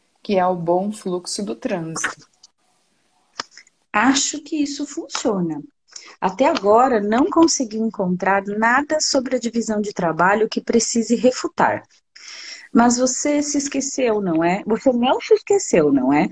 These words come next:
Speaker 2: O ponto de partida desta conversa foi o seu comentário de que eu deveria construir relacionamentos de amizades com os meus alunos.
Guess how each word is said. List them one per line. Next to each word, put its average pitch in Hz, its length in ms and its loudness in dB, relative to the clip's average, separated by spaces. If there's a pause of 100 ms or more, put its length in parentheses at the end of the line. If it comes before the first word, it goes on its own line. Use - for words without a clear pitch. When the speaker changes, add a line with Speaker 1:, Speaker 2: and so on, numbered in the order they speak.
(580)
Speaker 2:
O 233 120 6
ponto 302 340 4
de 302 120 0
partida 226 520 0
desta 185 300 -4
conversa 175 720 -2
foi 202 240 -2
o 202 200 -8
seu 320 360 -4
comentário 196 760 -2
de 190 140 -8
que 214 140 -6
eu 208 80 -4 (220)
deveria 226 720 4
construir 240 520 -2
relacionamentos 208 880 0
de 247 80 2
amizades 254 600 2
com - 140 -12
os 175 100 -8
meus 170 240 -6
alunos. 139 720 -8